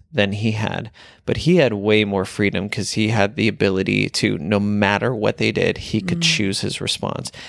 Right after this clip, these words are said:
Speaker 1: And so he would, in these moments of being tortured,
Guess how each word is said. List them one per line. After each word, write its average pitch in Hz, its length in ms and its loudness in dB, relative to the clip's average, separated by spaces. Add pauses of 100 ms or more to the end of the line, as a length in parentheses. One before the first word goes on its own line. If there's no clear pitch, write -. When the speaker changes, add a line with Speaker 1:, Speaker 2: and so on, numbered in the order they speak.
(180)
Speaker 1:
And - 100 0
so 113 100 4
he 110 160 4
would, 104 240 2
in 110 140 2
these 104 240 2
moments 98 400 0
of 101 160 -2
being 98 240 0
tortured, 113 520 0